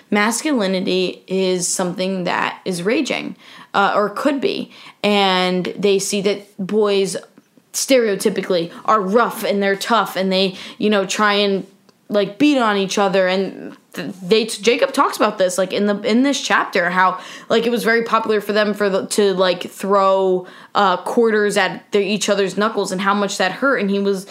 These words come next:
and they basically were like, "Why would you do this? Like, as a child, like," and you can't st-, say boys will be boys because that d-, isn't validated anymore. And it should never have been validated, because at the end of the day,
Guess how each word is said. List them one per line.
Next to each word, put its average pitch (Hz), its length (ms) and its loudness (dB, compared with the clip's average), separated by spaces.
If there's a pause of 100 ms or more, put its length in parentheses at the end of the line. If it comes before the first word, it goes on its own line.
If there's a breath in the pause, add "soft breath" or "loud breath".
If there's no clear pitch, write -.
(200 loud breath)
and 220 160 2
they 208 80 4
basically 214 420 0
were 202 180 2
like, 185 300 0 (120)
"Why 196 280 2
would 302 240 0
you 277 220 2
do 220 180 4
this? - 340 -2
Like, 196 260 2
as 196 280 2
a 226 100 2
child, 202 520 -2
like," 185 220 -2 (600 loud breath)
and 254 140 4
you 262 80 0
can't 294 320 0
st-, - 420 -4
say 320 360 0
boys 220 360 0
will 254 80 0
be 240 140 0
boys 226 420 -2
because 220 680 -2 (1000)
that 294 360 2 (160)
d-, 262 200 0
isn't 330 340 0
validated 220 720 0
anymore. 117 800 -4
And 247 140 4
it 269 120 0
should 294 260 2 (260)
never 220 200 -2
have 196 240 -2
been 185 220 -2
validated, 175 800 -2 (340 loud breath)
because 277 440 0 (180 loud breath)
at 269 120 2
the 302 120 2
end 320 100 0
of 302 80 0
the 254 80 -2
day, 285 320 0